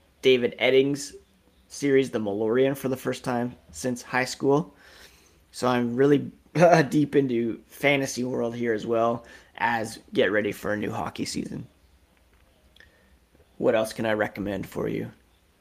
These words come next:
I don't know. That's pretty much it. Enjoy your long weekend. Probably won't be back with an episode on Monday, seeing as it's a holiday.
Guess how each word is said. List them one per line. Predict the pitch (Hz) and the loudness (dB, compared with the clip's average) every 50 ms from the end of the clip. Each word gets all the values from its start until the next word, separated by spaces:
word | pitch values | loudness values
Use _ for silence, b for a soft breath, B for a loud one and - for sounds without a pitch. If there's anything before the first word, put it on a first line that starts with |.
| _ _ _ _ _ _ _ _ _ _ _ _ _ _ _ _ | _ _ _ _ _ _ _ _ _ _ _ _ _ _ _ _
I | - 151 147 | 4 4 6
don't | 120 92 73 | 4 4 -2
know. | 60 - - | -8 -10 -6
That's | - - 123 - | -4 -4 -4 -6
pretty | - - 90 80 | -8 -10 -10 -10
much | 71 65 - - - | -10 -12 -14 -14 -14
it. | - - - _ | -14 -16 -14 _
Enjoy | - 123 127 120 131 151 151 147 | -8 -6 -2 6 8 10 10 10
your | 139 131 127 120 | 8 6 2 0
long | 120 120 120 120 117 | 0 0 0 0 -2
weekend. | 123 131 131 - 139 127 131 139 156 B B B B B B _ | -2 -4 -4 -2 -2 -2 -2 -2 -4 B B B B B B _
Probably | - 180 190 185 180 170 156 | 8 10 10 10 10 8 8
won't | 151 160 165 - 135 | 8 6 6 4 2
be | - 151 | 0 2
back | 147 151 156 156 160 - - | 4 6 6 6 6 4 0
with | 151 139 | 0 0
an | 147 147 | 0 0
episode | 143 147 - - 156 151 | 0 -2 -2 0 0 2
on | 143 131 | 2 2
Monday, | 139 147 156 160 185 196 | 2 2 4 4 2 0
seeing | 196 - 131 131 131 | 0 -2 -4 -4 -4
as | 120 104 110 | -4 -4 -6
it's | 107 104 92 | -8 -8 -10
a | - | -4
holiday. | - 135 139 139 143 135 139 135 135 147 143 | 2 4 4 6 4 4 2 2 0 0 -2